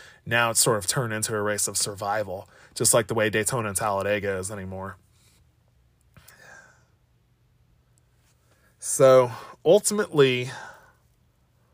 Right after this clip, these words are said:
as I've talked about, you've gotta put together an entire race. You've gotta be there at the end. You've gotta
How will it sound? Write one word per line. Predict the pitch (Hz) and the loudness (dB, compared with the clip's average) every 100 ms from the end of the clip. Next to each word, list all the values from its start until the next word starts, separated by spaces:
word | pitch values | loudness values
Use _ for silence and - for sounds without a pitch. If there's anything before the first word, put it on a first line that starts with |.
| _ _ _ _ _ _ _ 139 | _ _ _ _ _ _ _ 4
as | 139 | 6
I've | 147 139 | 6 4
talked | 123 101 - | -2 -4 -6
about, | 104 98 101 _ - - - - - - - - - - - - | -6 -4 -6 _ -20 -20 -20 -20 -20 -20 -20 -20 -20 -20 -20 -12
you've | 127 117 | -8 2
gotta | 135 143 151 | 4 4 2
put | 156 139 | -2 -2
together | 127 117 113 113 | -2 0 2 0
an | 110 | -2
entire | 104 98 107 98 85 - | -6 -8 -8 -8 -10 -12
race. | - - - - | -6 -4 -4 -6
You've | - 123 | -8 -4
gotta | 117 131 139 | 2 4 4
be | 131 123 | 2 0
there | 117 | -2
at | 110 | -6
the | 104 95 | -10 -14
end. | 92 98 | -14 -10
You've | 113 110 117 | -8 -8 0
gotta | 143 139 135 123 | 4 6 4 0